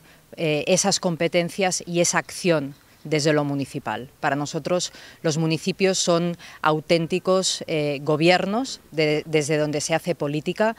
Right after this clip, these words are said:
desde donde se garantiza la cohesión social y de, de, desde donde se resuelven problemas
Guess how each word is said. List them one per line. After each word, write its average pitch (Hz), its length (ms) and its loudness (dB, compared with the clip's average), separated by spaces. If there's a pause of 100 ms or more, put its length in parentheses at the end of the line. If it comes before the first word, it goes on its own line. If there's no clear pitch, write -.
(340)
desde 156 380 4
donde 156 260 0
se 160 120 -2
garantiza 147 680 0
la 143 120 2
cohesión 156 400 -4
social 170 520 -2 (240)
y 170 100 0
de, 156 140 4
de, 160 200 0
desde 151 360 -2
donde 147 260 0
se 156 300 2
resuelven 170 480 2
problemas 165 680 2